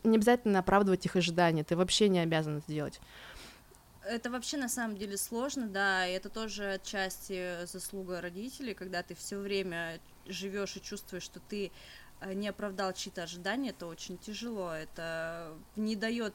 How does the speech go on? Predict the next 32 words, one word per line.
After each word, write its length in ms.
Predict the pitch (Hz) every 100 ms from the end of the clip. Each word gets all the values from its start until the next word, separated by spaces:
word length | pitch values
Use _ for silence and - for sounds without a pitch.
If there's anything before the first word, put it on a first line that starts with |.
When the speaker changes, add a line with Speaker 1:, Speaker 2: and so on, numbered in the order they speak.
| -
Speaker 2:
э, 440 | - 196 180 180 180
абсолютно 720 | - 214 202 196 180 170 165
какой-то 540 | 180 - 202 180 - 175
устойчивой 640 | 170 - 202 190 190 175
почвы 440 | - 214 277 -
под 200 | 262 202
ногами 360 | 202 185 190 185
для 120 | 160
того, 240 | - 175 247
чтобы 300 | - 202 175
развиваться 480 | 170 175 196 - 180
в 40 |
том 180 | - 254
направлении, 480 | 320 262 214 208 175
в 60 |
котором 340 | - - 202 196
ты 100 | 180
действительно 600 | 160 - 190 - 208 214
хочешь. 480 | - 220 - 147 -
То 100 | 170
есть 120 | -
всё 280 | - - 202
равно, 360 | 190 196 233 285 - - - -
э, 220 | 196 185 185
поддержка, 800 | 214 190 196 233 - - 185 175 -
э, 760 | - 185 180 180 175 170 165 165
родителей, 520 | 185 180 226 269 233
она 200 | 185 180
очень 320 | 185 - 202
важна. 460 | 208 208 208 175 151
Speaker 1:
Да, 440 | 226 196 185 180 180
да. 240 | 180